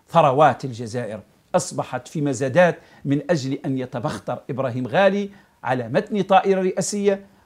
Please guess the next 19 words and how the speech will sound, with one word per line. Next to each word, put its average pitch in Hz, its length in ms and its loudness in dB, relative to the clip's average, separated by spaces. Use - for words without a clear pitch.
وعلى 123 400 -2
سجاد 190 720 -2
أحمر 214 400 4
في 147 180 -2
دول 202 540 2
إفريقية 220 680 2
حولت 160 720 4
الجزائر 143 760 2
إلى 143 220 0
بقرة 151 560 -2
حلوب 185 480 0
تبتزها 170 640 2
صباحا 165 500 2
ومساء، 202 640 4
تأخذ 247 340 6
ثرواتها 180 840 6
من 160 320 4
دون 262 320 4
مقابل، 277 540 8